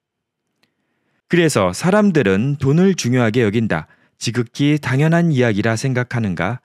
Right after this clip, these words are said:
당신이 지금까지 돈을 어떻게 썼는지 생각해보자.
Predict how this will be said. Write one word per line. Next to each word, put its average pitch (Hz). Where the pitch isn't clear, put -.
당신이 160
지금까지 143
돈을 175
어떻게 143
썼는지 123
생각해보자. 101